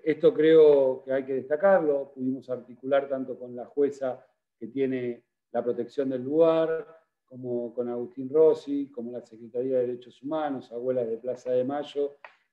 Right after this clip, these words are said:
y el eaf, para poder avanzar en, esta, en este rastrillaje que, que para nosotros fue algo histórico en la magnitud y en el simbolismo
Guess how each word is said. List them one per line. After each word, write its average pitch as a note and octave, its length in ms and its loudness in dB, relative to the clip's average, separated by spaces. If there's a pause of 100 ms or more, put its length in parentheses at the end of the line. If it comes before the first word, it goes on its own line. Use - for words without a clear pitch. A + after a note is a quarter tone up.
(100)
y A#2+ 100 -2
el A#2+ 120 2
eaf, E3 340 4 (560)
para A#2+ 260 -2
poder C3+ 680 0
avanzar B2 920 -4
en, B2 160 -12
esta, A#2+ 680 -6 (440)
en A#2 460 -8
este B2 580 -2
rastrillaje A#2+ 760 -2
que, A2+ 380 -10 (220)
que A#2 60 -18
para A#2+ 220 -4
nosotros C3+ 520 -4
fue C3+ 560 0
algo C3+ 220 -2
histórico E3 760 -2 (280)
en B2+ 140 -8
la B2+ 100 0
magnitud C#3 880 -2
y C3 100 -8
en B2 100 -10
el B2 200 -16
simbolismo C#3+ 1000 -6